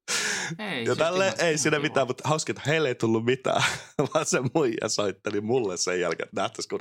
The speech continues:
Speaker 2: mä, että joo, että kyllä niinku siis sanotaan, että johonkin mä vedän rajan, että en mä nyt ala katsella, sä oot mun parhaan <laughs> kaverin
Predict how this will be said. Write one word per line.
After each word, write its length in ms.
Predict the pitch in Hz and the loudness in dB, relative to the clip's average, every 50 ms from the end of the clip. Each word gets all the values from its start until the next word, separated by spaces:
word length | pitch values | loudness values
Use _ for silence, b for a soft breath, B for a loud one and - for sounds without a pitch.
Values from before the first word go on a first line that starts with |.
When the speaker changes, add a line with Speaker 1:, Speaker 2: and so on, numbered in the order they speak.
| - - | -4 -4
Speaker 2:
mä, 80 | 107 101 | -4 -4
että 180 | 101 - 98 B B B B B B B B - | -4 -4 -6 B B B B B B B B -2
joo, 140 | 107 123 135 | 0 0 0
että 160 | 135 - 123 | 0 -2 0
kyllä 220 | - 139 147 156 | 0 2 2 2
niinku 220 | 165 170 160 170 160 | 2 2 2 0 0
siis 220 | - 147 135 - | 0 0 0 0
sanotaan, 360 | - 135 127 123 - - 127 | 0 0 0 0 0 0 -2
että 160 | 123 - - | -2 0 0
johonkin 300 | 127 143 160 - 156 147 | 0 0 0 0 0 0
mä 100 | 135 127 117 | 0 0 0
vedän 180 | 113 110 107 107 | 0 0 0 0
rajan, 320 | 107 104 104 104 104 98 | 0 2 2 2 0 0
että 200 | 98 101 - - - | -2 -2 -2 -2 -2
en 100 | 117 131 | 0 2
mä 160 | 135 123 117 | 0 0 0
nyt 140 | 113 113 - - | -2 -4 -2 -2
ala 160 | 110 110 104 - - | -2 -2 -2 -2 -2
katsella, 360 | 104 110 110 - - 104 101 | -4 -4 -4 -4 -6 -4 -2
sä 120 | - - 107 | -2 -2 -2
oot 100 | - - | -4 -6
mun 120 | 98 - _ | -12 -6 _
parhaan 380 | 127 123 123 117 - 180 165 - - - | -2 0 0 0 0 -2 -4 -4 -8 -6
<laughs> 60 | - | -4
kaverin 460 | 127 131 - - 151 127 - 92 - | -4 -4 -2 -4 -4 -2 -2 -4 -4